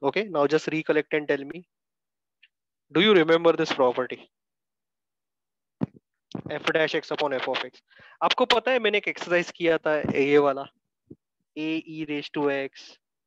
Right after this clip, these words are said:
plus b e raise, uh, c e raise to x upon d। ओके, इसमें last वाला step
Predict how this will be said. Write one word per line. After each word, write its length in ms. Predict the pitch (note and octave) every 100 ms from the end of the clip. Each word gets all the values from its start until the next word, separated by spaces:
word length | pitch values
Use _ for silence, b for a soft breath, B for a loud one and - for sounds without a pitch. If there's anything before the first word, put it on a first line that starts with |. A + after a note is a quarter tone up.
| _ _ _
plus 240 | D3 D3 C#3
b 160 | C#3+ D3+ D#3
e 180 | D3+ C#3+
raise, 180 | C#3+ - _ _ -
uh, 280 | D3+ C#3 C3+
c 320 | - - E3
e 180 | D#3+ D#3
raise 240 | D3+ -
to 100 | D3+ C#3+
x 180 | - C#3
upon 260 | D3+ C#3+ C3+
d। 120 | C#3 _ _ _ _ _ _ _ _ _ _ _ _ _ _ _ _ _ _ _ _ _ _ _ _ _ _ -
ओके, 200 | C#3+ G3+ _ _ _ _
इसमें 240 | E3 F#3+ G3
last 360 | E3+ F3 -
वाला 200 | F#3+ F#3+
step 220 | F#3+ G3